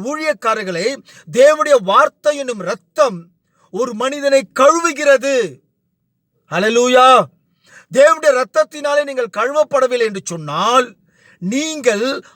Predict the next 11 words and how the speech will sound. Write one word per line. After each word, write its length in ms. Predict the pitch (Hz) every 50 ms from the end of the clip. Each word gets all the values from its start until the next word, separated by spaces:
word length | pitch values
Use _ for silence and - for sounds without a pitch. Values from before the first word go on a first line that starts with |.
| _
ஆசாரியர்களாகவும் 1400 | - 160 214 202 220 - - - - - 311 302 277 277 269 262 247 233 220 214 185 185 170 185 214 247 262 254 190 _ - _ -
ராஜாக்களாகவும் 1120 | 160 180 202 240 285 311 285 247 302 285 277 - - 254 240 220 214 208 208 254 277 294
இருக்க 440 | 262 233 262 330 269 _ - 285 240
முடியாது. 600 | 240 302 302 339 359 330 302 277 240 214 156 - _ _ _ _ _ _ _ _ _ _ _ _ 160
தேவனுடைய 440 | 175 240 269 294 320 320 311 311 294
இரத்தம் 460 | 269 247 254 - _ - 311 311 294
உங்களை 280 | 285 277 277 262 247 - _ -
கழுவுகிறது 520 | 233 262 320 349 359 359 339 330 320 311
என்று 200 | 277 269 214 - -
சொன்னால், 440 | - 175 160 156 156 147 143 131 117 117 _ _ _ _ _ _ _ _ _ _
சரி, 360 | - 185 214 233 226 190